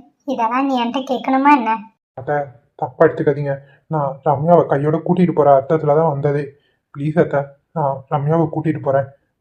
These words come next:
Speaker 2: உங்க பிள்ளைக்கு எந்த ஒரு குறையும் இல்லாம நான் நல்லபடியா பாத்துக்குவேன். என்னை நம்பி அனுப்புங்களேன், ப்ளீஸ்.
Speaker 1: ஐயோ மாப்பிள்ள, உங்க பொண்டாட்டியை நீங்க கூட்டிட்டு போறீங்க, இதுக்காக இவ்வளோ கெஞ்சணும்லாம் ஒண்ணும் இல்ல. நீங்க கூட்டிட்டு போறீங்கன்னு சொன்னாலே போதும், தாராளமா கூட்டிட்டு போங்க.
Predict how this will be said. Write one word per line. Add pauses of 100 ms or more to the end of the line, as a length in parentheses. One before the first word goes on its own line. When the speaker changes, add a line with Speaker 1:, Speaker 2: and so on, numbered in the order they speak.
Speaker 2:
உங்க
பிள்ளைக்கு
எந்த
ஒரு
குறையும்
இல்லாம
நான்
நல்லபடியா
பாத்துக்குவேன். (160)
என்னை
நம்பி
அனுப்புங்களேன், (360)
ப்ளீஸ். (440)
Speaker 1:
ஐயோ (100)
மாப்பிள்ள, (440)
உங்க
பொண்டாட்டியை
நீங்க
கூட்டிட்டு
போறீங்க, (480)
இதுக்காக (120)
இவ்வளோ (100)
கெஞ்சணும்லாம்
ஒண்ணும்
இல்ல. (540)
நீங்க (120)
கூட்டிட்டு
போறீங்கன்னு
சொன்னாலே (120)
போதும், (380)
தாராளமா
கூட்டிட்டு
போங்க.